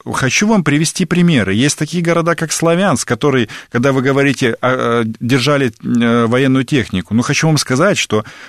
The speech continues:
а, Славянск захватил товарищ-террорист российский Гиркин. Вам не, поч-, вам не кажется странным, почему, а,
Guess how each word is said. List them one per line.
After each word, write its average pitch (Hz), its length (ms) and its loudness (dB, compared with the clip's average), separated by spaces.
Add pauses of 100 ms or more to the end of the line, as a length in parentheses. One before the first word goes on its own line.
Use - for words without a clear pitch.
а, 113 240 0
Славянск 165 480 0
захватил 110 440 -4
товарищ-террорист 139 1300 -2 (140)
российский 156 520 0
Гиркин. 139 640 -2 (240)
Вам 135 160 2
не, 151 100 2 (120)
поч-, 139 220 -4
вам 160 240 2
не 156 80 0
кажется 226 400 0
странным, 165 500 0 (220)
почему, 175 520 2 (200)
а, 117 340 0